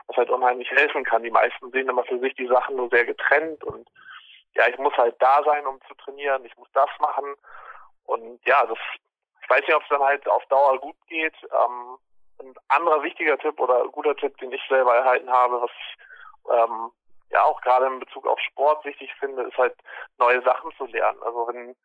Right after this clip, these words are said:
neue Fertigkeiten, ähm, ich hab jetzt vor zwei Jahren olympisches Gewichtheben angefangen zu üben, ähm, ganz davon ab, ob's jetzt da um Kraftwerte und sowas geht, sondern wirklich einfach nur diese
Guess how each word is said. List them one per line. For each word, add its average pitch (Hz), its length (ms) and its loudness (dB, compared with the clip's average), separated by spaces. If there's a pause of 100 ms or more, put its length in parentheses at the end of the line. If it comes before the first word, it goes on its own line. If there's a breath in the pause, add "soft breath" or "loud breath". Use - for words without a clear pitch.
(680 soft breath)
neue 131 260 4
Fertigkeiten, 139 960 0
ähm, 117 360 2 (540)
ich - 180 -18 (140)
hab - 140 2 (100)
jetzt - 180 -4 (140)
vor 120 320 4 (100)
zwei 135 200 4
Jahren 135 240 0
olympisches 123 440 -10
Gewichtheben 147 680 -4
angefangen 139 600 0
zu 123 80 -12
üben, 131 540 -2 (100)
ähm, 110 360 2 (280)
ganz 127 200 2 (280)
davon 127 220 2
ab, 139 220 2
ob's - 280 2
jetzt 127 220 -2
da 127 80 4
um - 140 0
Kraftwerte 151 520 2
und 139 100 -4
sowas 131 260 2
geht, 135 120 -6
sondern 123 200 0
wirklich 127 260 -6
einfach 123 280 0
nur 127 100 -14
diese 123 180 -18